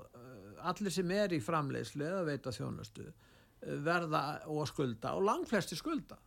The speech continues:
Fyrirtækin í landinu skulda á sjötta þúsund milljarð.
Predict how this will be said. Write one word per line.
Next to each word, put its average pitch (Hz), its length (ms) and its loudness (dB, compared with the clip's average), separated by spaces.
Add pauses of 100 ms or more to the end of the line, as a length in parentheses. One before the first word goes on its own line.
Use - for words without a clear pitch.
Fyrirtækin 151 680 0
í 139 120 2
landinu 139 380 0
skulda 139 400 -2
á 131 140 -2
sjötta 165 480 0
þúsund 160 400 -4
milljarð. 220 500 0